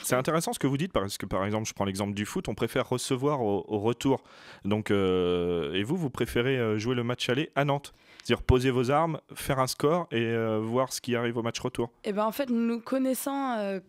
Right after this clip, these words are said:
Speaker 2: euh, par rapport à notre début de saison qui est assez,
Speaker 1: D'accord.
Speaker 2: euh, irrégulier, euh, je pense que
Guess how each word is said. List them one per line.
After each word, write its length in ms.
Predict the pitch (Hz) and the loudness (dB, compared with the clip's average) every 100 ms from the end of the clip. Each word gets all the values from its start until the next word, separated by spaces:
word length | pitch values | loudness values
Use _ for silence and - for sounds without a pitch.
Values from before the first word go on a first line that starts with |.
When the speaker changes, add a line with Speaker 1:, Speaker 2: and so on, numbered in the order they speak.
| - | -10
Speaker 2:
euh, 400 | - 185 185 180 180 | -6 -4 -6 -6 -6
par 120 | 202 | -6
rapport 280 | 202 220 214 | -4 -4 -2
à 60 | |
notre 220 | 202 202 | -4 -6
début 260 | 175 208 208 | -4 -6 -6
de 60 | - | -6
saison 360 | 220 214 240 | -6 -6 -6
qui 140 | 226 190 | -8 -6
est 60 | |
assez, 180 | 180 185 | -6 -4
Speaker 1:
D'accord. 220 | 196 202 | -4 -4
Speaker 2:
euh, 260 | 185 185 180 | -4 -6 -6
irrégulier, 600 | 185 202 190 202 208 247 - _ _ - _ _ - | -8 -8 -8 -6 -6 -8 -12 _ _ -20 _ _ -8
euh, 460 | 185 185 180 180 | -4 -4 -4 -6
je 100 | 175 | -8
pense 340 | 180 - 226 - | -10 -8 -8 -8
que 640 | - 185 180 175 175 175 | -8 -6 -6 -6 -8 -8